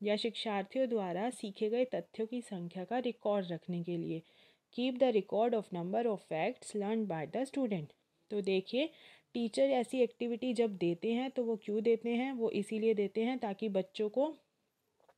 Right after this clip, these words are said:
कुछ खोज करने के अवसर उपलब्ध करा सकें, एक दूसरे से कुछ सीखने की अपॉर्चुनिटी प्राप्त कर सकें या उपलब्ध करवा सकें।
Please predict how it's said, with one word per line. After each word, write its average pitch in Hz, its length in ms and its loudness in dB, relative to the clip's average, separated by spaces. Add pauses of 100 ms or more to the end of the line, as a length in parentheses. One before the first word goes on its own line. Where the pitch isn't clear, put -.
(840)
कुछ 277 240 0
खोज 262 360 6
करने 214 340 2
के 269 140 2
अवसर 254 440 0 (180)
उपलब्ध 233 440 2
करा 196 340 2
सकें, 220 460 -2
एक 180 240 -2
दूसरे 214 380 0
से 254 120 0
कुछ 233 240 -2
सीखने 214 400 -4
की 247 120 0
अपॉर्चुनिटी 202 720 0
प्राप्त 220 400 -6
कर 165 100 -4
सकें 151 400 -16 (1080)
या 226 140 0
उपलब्ध 226 380 -2
करवा 185 420 -2
सकें। - 400 -12